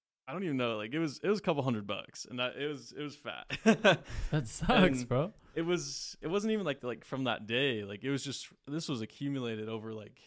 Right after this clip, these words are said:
Speaker 1: you know, three months or so. And so I was dumb. I didn't put it in the bank. I was just, <laughs> you know, I had it out to flex maybe, but,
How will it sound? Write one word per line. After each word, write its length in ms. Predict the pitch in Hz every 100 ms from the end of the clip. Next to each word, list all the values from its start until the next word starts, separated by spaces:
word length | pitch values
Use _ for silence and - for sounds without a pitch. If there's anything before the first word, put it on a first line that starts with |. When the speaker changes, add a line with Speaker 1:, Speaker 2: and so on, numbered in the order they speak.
| _ _ _ _ _ _ _ -
Speaker 1:
you 80 | 113
know, 140 | 107
three 280 | 101 147 143
months 380 | 123 123 117 -
or 100 | 110
so. 400 | - 107 107 117 -
And 140 | 123
so 340 | - 120 110 107 _ _ _ -
I 100 | 135
was 120 | 131
dumb. 220 | 104 113 113
I 100 | 120
didn't 120 | 110
put 140 | 120
it 40 | 104
in 60 |
the 60 | 101
bank. 320 | 104 107 101
I 60 | 107
was 260 | 104 101 - -
just, 160 | 190 -
<laughs> 0 |
you 80 | 131
know, 100 | 123
I 80 |
had 180 | 120 123
it 80 | 113
out 180 | 107 -
to 60 | -
flex 400 | 120 113 110 113
maybe, 280 | 104 101
but, 240 | 101 110